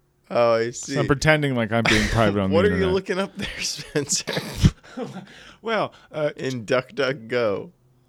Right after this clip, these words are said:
Speaker 2: Sorry, Josepher. I accidentally <laughs> stubbed my toe. It's, I have a little bit of a heavy voice right now. Um,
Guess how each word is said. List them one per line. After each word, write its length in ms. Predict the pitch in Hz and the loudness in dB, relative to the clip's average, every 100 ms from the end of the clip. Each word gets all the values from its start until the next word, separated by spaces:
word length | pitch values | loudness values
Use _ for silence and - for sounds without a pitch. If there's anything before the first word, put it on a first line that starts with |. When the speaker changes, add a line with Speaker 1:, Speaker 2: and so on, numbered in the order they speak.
| - | -12
Speaker 2:
Sorry, 320 | - 170 135 | 2 6 6
Josepher. 520 | 113 113 - 117 117 110 | 4 0 0 -2 0 2
I 100 | 113 | 2
accidentally 680 | 113 104 127 120 135 170 220 | 2 0 2 4 4 4 2
<laughs> 0 | |
stubbed 340 | - 226 - | 4 2 4
my 180 | 185 156 | 2 0
toe. 440 | 139 160 135 110 | 4 6 8 6
It's, 200 | 123 - | 0 2
I 140 | 156 139 | 4 6
have 300 | 135 139 131 | 6 4 2
a 40 | |
little 200 | 135 147 | 0 2
bit 140 | 143 139 | 2 0
of 80 | |
a 80 | 127 | 0
heavy 320 | 110 131 127 | 0 -2 0
voice 420 | 117 127 131 120 113 | 2 4 4 2 -4
right 160 | 107 | -4
now. 220 | 107 98 - - - - | -4 -8 -12 -20 -20 -8
Um, 340 | 131 117 110 | -2 -2 -4